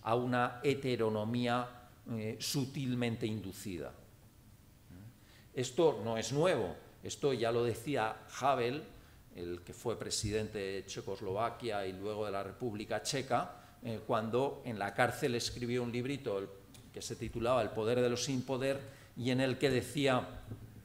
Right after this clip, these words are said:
"Nosotros pensamos que estamos sometidos a una dictadura". No, nosotros estamos sometidos a una dictadura,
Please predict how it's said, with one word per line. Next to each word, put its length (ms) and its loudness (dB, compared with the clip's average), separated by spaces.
"Nosotros 640 0
pensamos 560 0
que 80 -6
estamos 360 0
sometidos 540 0
a 60 2
una 200 2
dictadura". 560 2
No, 220 -2
nosotros 460 0
estamos 340 -2
sometidos 480 0
a 60 4
una 160 2
dictadura, 580 -2